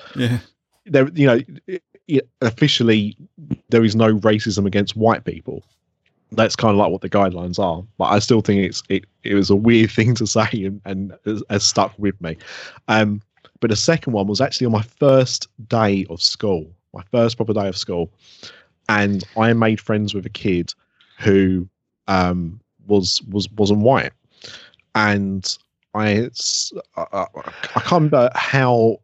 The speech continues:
Speaker 2: it was approached, but the te-, I, I, I think the teacher had asked me who I'd been playing with that day, and I said, "Oh, um, that boy over there, Jonathan." And she said, "Oh, the half-caste boy." And from that moment on,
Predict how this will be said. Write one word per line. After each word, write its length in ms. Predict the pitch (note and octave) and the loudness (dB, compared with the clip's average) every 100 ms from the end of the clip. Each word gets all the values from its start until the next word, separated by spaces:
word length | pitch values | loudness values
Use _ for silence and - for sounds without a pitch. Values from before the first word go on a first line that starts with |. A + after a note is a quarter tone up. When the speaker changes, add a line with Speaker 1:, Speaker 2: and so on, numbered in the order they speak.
| - | -6
Speaker 2:
it 160 | A#2 | -6
was 140 | A2 G2 | -4 -8
approached, 640 | G2 A#2 F2 E2+ - - - | -6 -2 -2 -4 -10 -12 -6
but 320 | - G2 E2+ E2+ _ _ _ - - _ _ _ _ | -2 0 -2 -4 _ _ _ -20 -20 _ _ _ _
the 80 | - | -20
te-, 260 | - A2 A#2+ - | -2 -2 -2 0
I, 160 | A2+ - | 0 0
I, 100 | A#2+ - | -4 -4
I 40 | - | -2
think 180 | C3 A2+ | 0 0
the 60 | - | 0
teacher 240 | C3 A#2 | 0 0
had 80 | A2 | 0
asked 340 | A2+ A2+ A2 A2+ | 4 4 2 -2
me 260 | G#2 G2+ | 0 0
who 280 | A2 A#2+ G#2+ | 0 2 4
I'd 100 | G#2 | 2
been 160 | G#2 G2 | 0 -4
playing 400 | - C3 A#2 G#2 | 0 2 4 2
with 180 | F#2 - | -2 -4
that 200 | F2 - | -8 -4
day, 320 | F2 D#2+ E2 - | -4 -2 -4 -6
and 140 | F#2 | -4
I 140 | F#2+ | -4
said, 220 | F#2 G2 F2+ | -2 -4 0
"Oh, 340 | G2+ F#2+ F2+ F#2+ _ _ - | 2 4 2 -4 _ _ -4
um, 300 | F#2 F2+ F2+ _ _ _ _ - | -2 0 -4 _ _ _ _ -2
that 180 | G2+ - | -2 2
boy 140 | G2+ | 4
over 160 | G2 F#2 | 4 2
there, 180 | F#2 F2+ | 2 2
Jonathan." 440 | A2+ A2+ F#2+ - - _ - A#2+ - - - - _ _ | 2 0 -2 -12 -18 _ -10 -10 -10 -20 -20 -20 _ _
And 160 | G2+ G2 | -4 -2
she 80 | - | -4
said, 120 | A2+ | 2
"Oh, 140 | C3+ A#2+ | 2 4
the 80 | |
half-caste 680 | A#2 E3 F3+ - - E2+ - - | 2 4 2 0 -8 -8 -8 -10
boy." 260 | D2+ E2+ - _ _ _ _ _ _ _ _ _ _ | -10 -12 -16 _ _ _ _ _ _ _ _ _ _
And 220 | C3 B2 A#2 | -2 0 0
from 180 | C#3 | 0
that 200 | E3+ G3 E3 | 0 0 0
moment 340 | D#3 D3 C#3 | 2 2 2
on, 540 | D3+ G2 D2+ C2 E2+ | 2 0 -6 -14 -16